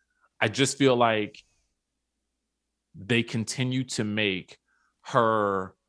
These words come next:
missteps the, um, the, the catalyst for them to just all kind of jump on her. And if it weren't for Garcelle and Sutton and Crystal,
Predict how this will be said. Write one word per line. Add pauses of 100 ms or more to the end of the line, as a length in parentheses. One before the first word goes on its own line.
(100)
missteps (680)
the,
um, (280)
the,
the
catalyst
for
them
to
just (120)
all
kind
of
jump
on
her. (460)
And
if
it
weren't
for
Garcelle
and
Sutton
and
Crystal,